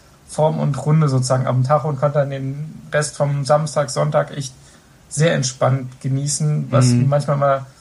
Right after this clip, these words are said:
Speaker 1: wenn's Wetter halt richtig gut ist, äh, und du denkst, ah, dann, dann zieht's einen schon irgendwie raus und man versucht irgendwie ein, sozusagen dann eine Lücke zu finden. Das Problem ist, der Zweite, der ist halt jetzt ein Frühaufsteher,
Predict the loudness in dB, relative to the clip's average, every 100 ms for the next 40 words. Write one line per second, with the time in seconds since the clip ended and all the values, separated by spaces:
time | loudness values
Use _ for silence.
0 | -20 _ _ -4 0 2 2 4 4 2
1 | -4 -4 -6 -6 -6 -4 -4 -4 -6 -6
2 | -4 -2 -2 -2 -2 -6 -12 -18 -8 -2
3 | 0 2 2 0 -4 -18 _ _ _ _
4 | -6 -2 -2 -2 -2 0 0 2 2 0
5 | 0 -2 0 4 4 2 -2 -2 -4 -6
6 | -6 -8 -4 -4 -4 -8 -12 _ _ _
7 | _ -20 _ _ _ -20 -10 -4 2 4
8 | 4 4 2 -2 -6 -2 0 0 0 -4
9 | -4 -4 -4 -2 -2 -2 -2 0 0 0
10 | -4 -4 2 4 4 -2 -4 -4 -4 -4
11 | -6 -6 -2 0 0 -2 -4 0 0